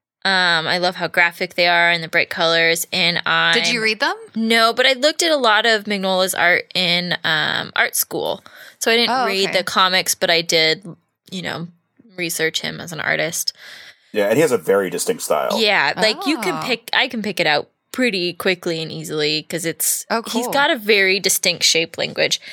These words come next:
Speaker 1: So I'm really excited to see kind of Del Toro's gritty,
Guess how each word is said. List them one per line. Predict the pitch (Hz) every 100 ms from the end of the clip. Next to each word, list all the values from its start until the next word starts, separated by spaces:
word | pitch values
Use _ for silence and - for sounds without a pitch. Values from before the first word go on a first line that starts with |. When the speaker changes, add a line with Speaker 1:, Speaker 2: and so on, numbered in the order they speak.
| - - - _
Speaker 1:
So | - 254 233
I'm | - 247 240
really | 311 302
excited | 311 - 226 214 196
to | 196
see | - - 202 196 185 185 185 185 -
kind | - 180
of | 180 170 170 _ _ - _ _
Del | - 202
Toro's | 190 202 185 175 175 170 165 -
gritty, | - 175 180 175 175 175 156 147 156